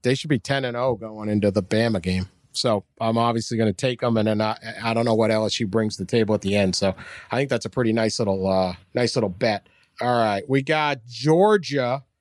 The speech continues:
getting ten wins. Georgia's, uh, non-conference, Virginia in Atlanta,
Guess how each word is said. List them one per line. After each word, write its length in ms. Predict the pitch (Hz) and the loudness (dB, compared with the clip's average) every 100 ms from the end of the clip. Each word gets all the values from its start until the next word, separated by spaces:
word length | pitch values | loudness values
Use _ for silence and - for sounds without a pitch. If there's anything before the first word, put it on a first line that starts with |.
| _ _ _ _ 117 | _ _ _ _ -2
getting 520 | 135 147 143 135 113 - | 2 2 2 -2 -6 -10
ten 580 | - - 190 190 196 160 | -6 -2 0 0 0 2
wins. 720 | 170 156 104 120 143 - - _ - | 4 2 0 -8 -8 -10 -14 _ -4
Georgia's, 520 | 135 156 156 147 120 | 0 2 2 0 0
uh, 220 | 135 131 | 2 0
non-conference, 840 | 127 147 170 160 165 165 165 160 139 | 0 0 0 0 0 0 2 0 2
Virginia 880 | 135 120 104 139 175 196 196 190 196 | 0 0 -2 0 0 2 2 0 -2
in 140 | 139 | 0
Atlanta, 720 | 131 131 131 160 180 - 220 | 0 2 0 2 0 0 -2